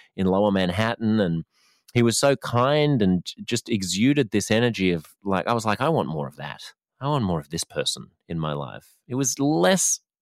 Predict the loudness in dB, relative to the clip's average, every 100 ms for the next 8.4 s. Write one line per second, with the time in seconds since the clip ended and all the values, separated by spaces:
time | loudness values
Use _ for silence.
0 | _ 2 4 4 2 2 4 4 4 4
1 | 4 4 4 2 4 2 2 0 0 0
2 | 2 0 0 0 0 2 0 -2 -6 -16
3 | -20 -18 -2 2 4 4 4 2 0 0
4 | 2 2 2 -2 -2 0 2 2 0 -4
5 | -8 -4 -2 -2 -2 -2 2 4 4 4
6 | 2 2 2 0 -2 0 2 2 2 2
7 | 0 0 0 0 -2 -2 -2 -2 0 -2
8 | -2 -4 -2 -2